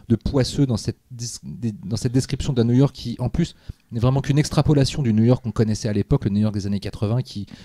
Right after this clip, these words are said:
quand on le voyait au cinéma dans Les Guerriers de la Nuit, d'ailleurs, on a vraiment l'impression que New York quatre-vingt-dix-sept, c'est Les Guerriers de la Nuit, mais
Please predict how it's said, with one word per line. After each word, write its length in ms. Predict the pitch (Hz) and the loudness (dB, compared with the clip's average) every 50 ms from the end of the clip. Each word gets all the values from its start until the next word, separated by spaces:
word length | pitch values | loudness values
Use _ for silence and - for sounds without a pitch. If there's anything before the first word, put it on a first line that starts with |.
| - - | -18 -14
quand 160 | - 110 - 113 | -12 -10 -8 -6
on 20 | |
le 60 | 101 | -2
voyait 160 | 101 101 98 | 0 2 2
au 60 | 101 98 | 2 0
cinéma 280 | - - 107 107 120 | 0 -2 0 0 2
dans 80 | 110 104 | 2 2
Les 80 | 101 | 2
Guerriers 280 | 95 98 101 101 104 98 | 0 0 -2 -2 -2 -2
de 60 | 92 | -2
la 60 | 101 | -4
Nuit, 240 | 95 101 110 110 107 - - | -2 -2 -2 -4 -6 -6 -4
d'ailleurs, 300 | 90 90 98 101 98 - - _ _ 196 175 117 90 - | -2 0 0 0 -2 -4 -8 _ _ -18 -16 -16 -12 -8
on 80 | 107 101 | -4 -4
a 60 | 92 | -4
vraiment 240 | 85 90 113 120 117 | -2 -2 0 0 0
l'impression 340 | 110 - 113 98 - 123 107 | 0 0 -2 -4 -4 -4 -2
que 60 | - | 0
New 60 | 104 | 0
York 120 | 95 92 | 0 0
quatre-vingt-dix-sept, 540 | - 90 - 92 90 95 92 - - 120 - | -2 -6 -8 -6 -6 -6 -6 -6 -6 -6 -6
c'est 80 | - 92 | -6 -6
Les 100 | 92 90 | -6 -6
Guerriers 220 | 92 95 95 98 | -4 -4 -4 -4
de 60 | 92 | -4
la 80 | 95 95 | -4 -2
Nuit, 140 | 107 120 117 | -2 0 0
mais 180 | 110 104 107 | 0 0 -2